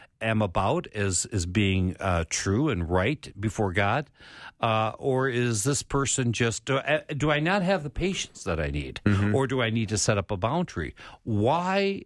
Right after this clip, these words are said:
Speaker 1: am I reacting? Why does that person,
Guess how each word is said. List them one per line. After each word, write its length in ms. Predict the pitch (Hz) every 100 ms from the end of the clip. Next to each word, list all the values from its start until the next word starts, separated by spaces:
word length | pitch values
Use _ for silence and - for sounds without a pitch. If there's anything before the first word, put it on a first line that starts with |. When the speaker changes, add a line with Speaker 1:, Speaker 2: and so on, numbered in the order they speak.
| _ 110
Speaker 1:
am 180 | 123 -
I 480 | - 131 147 151 151 104
reacting? 1080 | 98 92 - - 117 - - 87 82 85 95
Why 360 | 139 175 180
does 280 | 139 104 -
that 340 | 117 131 -
person, 460 | - 123 - 98